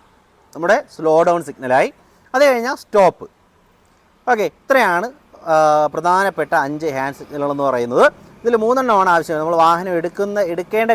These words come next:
ടൈമിൽ കാണിക്കേണ്ടത് വലത്തേക്കുള്ള ഹാൻഡ് സിഗ്നലാണ്. അതുപോലെ നിർത്തേണ്ട സമയത്ത് നമ്മൾ കാണിക്കുന്നത് സ്ലോ ഡൗണും അതുപോലെ തന്നെ ഏതുമാണ്, സ്റ്റോപ്പുമാണ്. ഓക്കെ, ഈ മൂന്നെണ്ണമാണ് നമുക്ക് റോഡ് ടെസ്റ്റിൽ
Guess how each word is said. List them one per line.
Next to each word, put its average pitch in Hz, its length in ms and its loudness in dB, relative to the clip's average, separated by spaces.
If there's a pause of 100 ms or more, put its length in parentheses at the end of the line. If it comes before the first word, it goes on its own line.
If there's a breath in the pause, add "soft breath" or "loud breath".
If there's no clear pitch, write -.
ടൈമിൽ 180 240 -2 (100)
കാണിക്കേണ്ടത് 160 500 -2 (500 loud breath)
വലത്തേക്കുള്ള 170 540 0 (100)
ഹാൻഡ് 143 240 -10
സിഗ്നലാണ്. 147 440 -2 (340 soft breath)
അതുപോലെ 196 260 0 (100)
നിർത്തേണ്ട 247 360 -2 (100)
സമയത്ത് 190 260 -4
നമ്മൾ 175 140 -2 (100)
കാണിക്കുന്നത് 156 480 0 (500 soft breath)
സ്ലോ 156 240 2 (160)
ഡൗണും 196 320 4 (400)
അതുപോലെ 180 360 2
തന്നെ 170 160 -4 (120)
ഏതുമാണ്, 147 340 0 (220)
സ്റ്റോപ്പുമാണ്. 160 720 2 (140)
ഓക്കെ, 147 140 -10 (140)
ഈ - 20 -10 (120)
മൂന്നെണ്ണമാണ് 214 600 -2
നമുക്ക് 151 220 -6
റോഡ് 165 240 -2
ടെസ്റ്റിൽ 151 220 -10